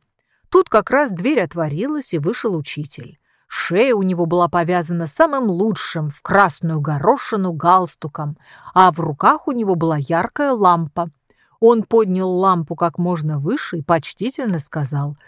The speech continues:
«Прошу простить меня, ваше величество, что я заставил вас ждать». Но горный король не дал ему кончить.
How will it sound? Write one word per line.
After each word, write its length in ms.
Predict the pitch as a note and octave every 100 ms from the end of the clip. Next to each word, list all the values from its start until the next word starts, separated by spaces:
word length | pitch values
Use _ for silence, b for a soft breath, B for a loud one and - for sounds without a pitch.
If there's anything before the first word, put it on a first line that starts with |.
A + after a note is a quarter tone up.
| b b
«Прошу 360 | F3 F3 - D#3+
простить 540 | C#3+ D3 - G#3+ C4
меня, 280 | B3 F#3 D3+
ваше 300 | D3+ D3+ -
величество, 540 | D#3 D#3 C#3+ C#3+ -
что 200 | D#3 -
я 160 | D3+ E3
заставил 640 | D3 D3 - C#4+ D4 C4
вас 260 | F#3 F#3+ -
ждать». 640 | D3 C3 C#3 C3+ - - _ _ _ _ _ _ _ -
Но 220 | D#4 D4+
горный 400 | A#3 B3+ G#3+ G#3+
король 420 | G3+ F#3+ G3 F#3
не 160 | F3+ F#3
дал 240 | F3+ F3+
ему 240 | E3+ F3
кончить. 540 | D3 F3+ E3 D3 D3+